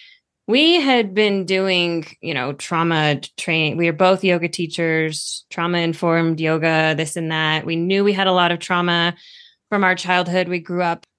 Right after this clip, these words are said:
with a father that was a severe alcoholic. We, when I was six and Nicole was ten, our mother had a psychological break in, on a Mexico vacation. Uh,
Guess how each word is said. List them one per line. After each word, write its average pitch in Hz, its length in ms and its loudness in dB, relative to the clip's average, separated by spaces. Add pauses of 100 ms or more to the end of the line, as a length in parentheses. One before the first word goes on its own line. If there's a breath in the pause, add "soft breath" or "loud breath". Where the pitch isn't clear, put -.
with 180 140 -2
a 170 60 0
father 175 580 2
that 175 140 -2
was 165 160 0
a 165 60 -2
severe 160 360 -2
alcoholic. 202 840 0 (160)
We, 165 480 -2
when 160 220 -4
I 170 240 0
was 185 260 0
six 185 280 -2
and 180 100 -2
Nicole 175 380 2
was 165 280 0
ten, 185 420 2
our 170 380 2
mother 175 340 2
had 175 220 -2
a 165 80 -6
psychological 165 720 -4
break 170 580 0 (520 loud breath)
in, 180 260 2
on 175 160 2
a 170 40 2
Mexico 180 500 0
vacation. 175 800 -2 (460 soft breath)
Uh, 170 400 2